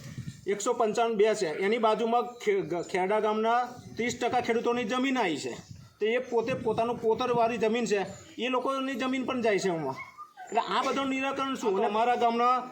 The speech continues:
શું છે કે આઈને ડાયરેક્ટ ઠરાવ કરીને હવે મન ફાવે એમ નાહી જાય, એ નહીં ચાલે. ગામ લોકો જો ચર્ચા વિચારણા કરવી જોડે, પશુપાલકોનું ખાસ ધ્યાન રાખવું પડે. બાકી એનું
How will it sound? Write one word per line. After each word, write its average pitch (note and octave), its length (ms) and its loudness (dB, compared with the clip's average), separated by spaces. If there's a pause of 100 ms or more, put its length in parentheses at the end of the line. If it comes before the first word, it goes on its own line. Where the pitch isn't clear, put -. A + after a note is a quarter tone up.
(140)
શું C4+ 220 -4
છે B3+ 120 2
કે A#3 80 2
આઈને A#3+ 320 2
ડાયરેક્ટ A#3+ 380 4
ઠરાવ A#3+ 260 4
કરીને A#3+ 300 2
હવે B3 140 4
મન A#3+ 260 0
ફાવે A#3+ 180 4
એમ B3 120 0
નાહી A3+ 240 2
જાય, A#3 260 0
એ B3 40 4
નહીં A#3 300 2
ચાલે. A#3 280 2 (500)
ગામ A3 240 4
લોકો A#3+ 260 4
જો B3 80 2
ચર્ચા B3 400 0
વિચારણા A#3+ 460 0
કરવી A#3 240 2
જોડે, A#3 240 4
પશુપાલકોનું A#3+ 720 0
ખાસ G#3+ 280 4
ધ્યાન A3 240 4
રાખવું A3+ 260 0
પડે. F3+ 180 2 (360)
બાકી F#3 300 4
એનું A3+ 320 2